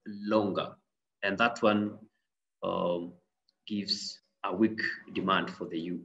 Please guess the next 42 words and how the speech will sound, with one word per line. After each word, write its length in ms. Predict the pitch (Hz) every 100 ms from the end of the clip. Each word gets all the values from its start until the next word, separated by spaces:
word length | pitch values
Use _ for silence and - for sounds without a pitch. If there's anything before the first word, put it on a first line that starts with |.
| -
for 100 | 90
the 280 | 87 87 - - _ _ -
oil. 240 | 107 76 - - - - - -
And, 220 | 107 104
um, 180 | 101 104 -
last 260 | 143 156 147
week, 180 | 135 -
again, 400 | 110 113 113 113 113 113 - _ _ _ -
the 60 |
U 180 | 120 127
S 100 | 123 -
crude 220 | 135 135 -
oil 200 | 120 117
inventories 640 | 113 117 131 139 139 131 - - -
went 240 | 113 117 110
higher. 460 | - 151 131 85 - - _ _ -
So 180 | - 120
if 140 | 110
this, 200 | 117 - 113
if 120 | 110
the, 80 | 117
if 140 | 113
the 100 | 117
inventories 480 | 110 147 156 143 127
are 160 | 101 104
higher, 220 | 120 104
means 220 | 107 104
the 100 | 95
production, 440 | - 95 98 - -
the, 100 | 90
the 120 | 90
consumption 540 | - 92 110 139 127 98
is 180 | -
low. 160 | 90 87 - _ _ 104
That 160 | -
one, 300 | 101 98 95 - _ _ -
uh, 260 | 85 87 76 - -
puts 180 | 131 -
pressure 340 | 110 98 101
on 120 | 90 87
the 140 | -
oil. 160 | 95